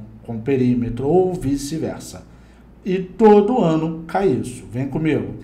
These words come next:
"Ah, e se não cair nesse ano, Renato?" Aí você tá precisando reforçar a sua fé. Por quê? <laughs> Logo na sua vez não vai cair, todo ano cai, logo na tua vez não vai cair, velho? Então vambora. <laughs> Ó, método cinquenta.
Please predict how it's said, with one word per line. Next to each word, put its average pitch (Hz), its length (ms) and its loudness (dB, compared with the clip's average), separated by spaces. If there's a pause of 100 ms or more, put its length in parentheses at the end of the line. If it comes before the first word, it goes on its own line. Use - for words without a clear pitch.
(240)
"Ah, 349 160 2
e 359 40 0
se - 180 -2
não 349 160 0
cair 359 220 2
nesse 349 280 -4
ano, 294 260 2
Renato?" 294 540 -2
Aí 131 160 -2
você 135 240 -2
tá 165 120 -6
precisando 170 680 -2 (280)
reforçar 190 720 0
a 185 40 -2
sua 240 260 -6
fé. - 300 -8 (280)
Por 262 240 -2
quê? 143 220 0 (400)
<laughs> - 400 -12
Logo 240 520 6
na 285 160 4
sua 247 360 2
vez 180 300 6
não 170 80 2
vai 180 200 4
cair, 175 300 -2
todo 277 320 4
ano 285 160 4
cai, 147 260 4
logo 185 260 4
na 220 100 0
tua 196 200 2
vez 165 200 0
não 151 80 -2
vai 139 140 -2
cair, 135 300 0
velho? 117 260 -2 (340)
Então 143 140 -6
vambora. 135 680 4 (440)
<laughs> 220 500 -12
Ó, 165 260 8
método 202 360 2
cinquenta. 147 640 0